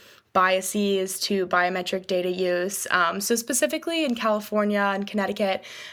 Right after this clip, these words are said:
there have been bills introduced to combat algorithmic bias, um, Illinois for data privacy, and then Texas, there's been bills introduced for the creation of an A I advisory coun-, council. Um, so that's kind of what's been happening broadly, but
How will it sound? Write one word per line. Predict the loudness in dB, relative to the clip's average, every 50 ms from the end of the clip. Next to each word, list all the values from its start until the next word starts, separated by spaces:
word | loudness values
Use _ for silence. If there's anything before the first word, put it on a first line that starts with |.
| -2 _
there | 2 2
have | 2 2
been | 2 0 2
bills | 4 4 4 4 4 4 2 2 0 -2 -4
introduced | -4 -2 -2 -2 -2 -2 -2 -2 -2
to | -2 -2
combat | -2 0 0 0 0 0 0 0 0 0 -2 -2 -6 -4 0
algorithmic | 0 0 2 2 2 2 2 2 -2 -4 -2 -2
bias, | 0 2 2 2 2 0 0 -2 0 0
um, | 0 0 0 0 -2 0
Illinois | 0 2 2 2 2 2 0 0
for | 0 -2 -2 0
data | 0 2 0 0
privacy, | 0 0 0 0 0 0 -2 -4 -4 -4 -2 0 0 0 0
and | -2 -2 -2
then | 0 0 0 0 0 -2 -4 -4 -6 -14 -20 -20 -20 -20 -18 _
Texas, | -4 0 0 0 0 0 2 4 4 4 4 0 0
there's | 2 2 2 2 2 0
been | -2 -2 0
bills | 2 2 2 2 2 0
introduced | -2 -4 -4 -2 -2 0 0 0 -2 -4 -6 -6
for | -6 -4
the | -4 -4
creation | -6 -4 -2 0 0 0 0 0 -2 -2
of | -2
an | -4 -4 -2
A | 0 2 2
I | 2 2 0
advisory | -2 -2 0 2 2 2 2 0 -2 -2 -2
coun-, | -2 -4 -6 -6 -6 -8 _ _
council. | -6 -4 -2 -2 -2 0 0 2 2 2 0
Um, | 0 0 0 0 -2 -4
so | -2 -2
that's | -4 -4 -2
kind | -2 -2 0 0
of | 2
what's | 2 0 0 0 -2
been | -2
happening | -2 0 0 0 0 0 0 0 0 -2
broadly, | -2 -2 -2 0 0 -2 0 0 -2 0 -2 -4
but | -2 0 2 2 2 2 0 -4 -8